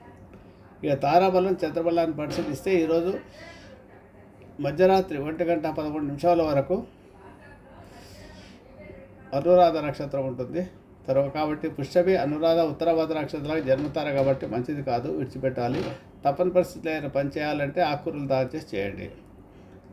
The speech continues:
అట్లాగే ఆశ్లేష, జ్యేష్ఠ నక్ష-, రేవతి నక్షత్రంలో పరమమైత్రి తార. పరమమైత్రి అంటే కష్టం మీద పనులు పూర్తవుతాయి, చివరికి ధనలాభాలు ఉంటాయి.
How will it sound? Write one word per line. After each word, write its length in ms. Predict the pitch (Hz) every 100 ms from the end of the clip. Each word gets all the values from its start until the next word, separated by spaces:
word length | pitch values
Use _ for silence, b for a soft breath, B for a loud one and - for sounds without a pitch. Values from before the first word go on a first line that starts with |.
| - -
అట్లాగే 480 | 160 - 208 196 175
ఆశ్లేష, 540 | - 160 165 190 185 214
జ్యేష్ఠ 320 | 180 160 170 196
నక్ష-, 640 | 180 151 135 147 123 -
రేవతి 320 | 147 170 170
నక్షత్రంలో 400 | 170 151 156 165
పరమమైత్రి 640 | 175 151 170 175 165 - 135
తార. 180 | 131
పరమమైత్రి 540 | 127 147 175 190 185 165
అంటే 220 | 151 175
కష్టం 360 | 175 143 - 170
మీద 180 | 190
పనులు 240 | 185 151 143
పూర్తవుతాయి, 520 | 147 143 139 143 160
చివరికి 320 | 147 143 151
ధనలాభాలు 520 | 131 127 127 127 117
ఉంటాయి. 400 | 117 107 101 95